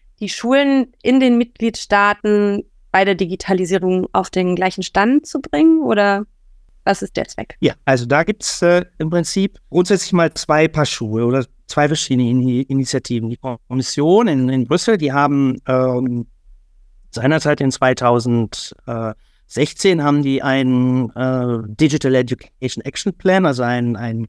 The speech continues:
Speaker 2: Plan vorgestellt, um überhaupt Digitalisierung in der Erziehung oder Ausbildung insgesamt, nicht nur Schulen,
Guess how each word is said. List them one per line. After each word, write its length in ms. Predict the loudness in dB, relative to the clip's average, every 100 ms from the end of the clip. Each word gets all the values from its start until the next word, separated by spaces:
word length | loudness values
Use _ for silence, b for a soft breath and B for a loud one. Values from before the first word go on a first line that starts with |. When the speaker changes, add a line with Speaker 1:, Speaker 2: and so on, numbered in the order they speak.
| _
Speaker 2:
Plan 280 | -2 0 0
vorgestellt, 760 | 0 0 0 -2 0 2 0 _ _ _ _ _
um 300 | -2 -2 -2 -10 -8
überhaupt 480 | -4 0 0 _ -8
Digitalisierung 880 | -6 -4 -2 0 -2 0 2 2 0
in 140 | 0
der 160 | 0 -2
Erziehung 600 | -6 -6 0 2 2 2
oder 280 | -2 -2 0
Ausbildung 520 | 0 2 2 2 2
insgesamt, 520 | -4 -4 -2 -2 -2
nicht 180 | -8 -6
nur 140 | -4
Schulen, 560 | -4 -6 2 4 4 0